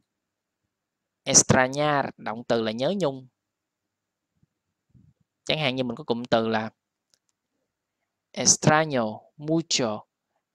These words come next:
a mi familia cuando estoy de viaje. Tôi nhớ nhung. Cái chữ này hiện tại mà dùng cho chữ tôi á, vô đó, thì nó sẽ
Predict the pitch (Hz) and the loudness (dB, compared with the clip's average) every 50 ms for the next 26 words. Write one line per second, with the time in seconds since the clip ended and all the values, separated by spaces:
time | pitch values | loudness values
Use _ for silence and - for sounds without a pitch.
0 | _ _ _ - 123 131 135 135 131 - - 127 120 123 139 147 147 139 127 117 | _ _ _ -2 -2 0 0 -2 -4 -2 -2 -2 -2 -2 -4 -4 -2 0 0 0
1 | 110 104 107 - - _ _ _ _ - 143 135 135 131 127 120 120 117 - - | 0 -2 -4 -10 -16 _ _ _ _ 2 2 4 4 2 2 2 4 4 4 4
2 | - - 127 120 120 123 117 113 113 131 135 143 139 131 135 - 139 120 107 104 | 2 2 0 2 2 2 2 0 0 0 4 4 6 4 4 2 -2 -4 -4 -4
3 | - - _ _ _ _ _ _ _ _ _ _ _ _ _ _ _ - - 58 | -6 -8 _ _ _ _ _ _ _ _ _ _ _ _ _ _ _ -20 -20 -20
4 | - _ _ _ _ _ _ _ - - _ _ _ - - - - _ _ _ | -20 _ _ _ _ _ _ _ -20 -20 _ _ _ -20 -20 -20 -20 _ _ _
5 | _ _ _ - 151 151 147 151 160 185 208 208 170 143 135 135 127 123 _ _ | _ _ _ 4 4 4 4 2 2 0 0 0 0 -2 -2 -6 -12 -20 _ _
6 | _ _ _ _ _ _ _ _ - - _ _ - - 170 - 202 220 - 165 | _ _ _ _ _ _ _ _ -20 -20 _ _ -8 -6 -2 0 0 0 0 0
7 | 123 107 104 101 104 107 - _ _ _ _ _ _ - - 113 110 113 113 - | 0 0 -2 -2 -6 -10 -14 _ _ _ _ _ _ -10 -8 -8 -8 -6 -4 -2
8 | 101 98 101 104 107 117 135 147 - _ _ _ - 127 113 104 101 101 101 104 | -2 0 0 -2 -4 -6 -10 -14 -20 _ _ _ -18 -12 -8 -8 -6 -6 -6 -6
9 | 107 107 104 107 - 123 - 120 123 - - 139 135 135 131 147 - - _ _ | -6 -6 -6 -4 -6 -6 -4 -6 -2 2 2 4 4 4 0 -2 -4 -10 _ _
10 | _ _ _ - - - - _ 147 143 135 131 131 131 127 - _ _ _ - | _ _ _ -20 -20 -20 -18 _ 0 2 4 4 4 2 -2 -6 _ _ _ 0
11 | - 120 117 120 135 - - - 110 123 147 | 0 2 0 -4 -4 -2 0 0 0 -2 -4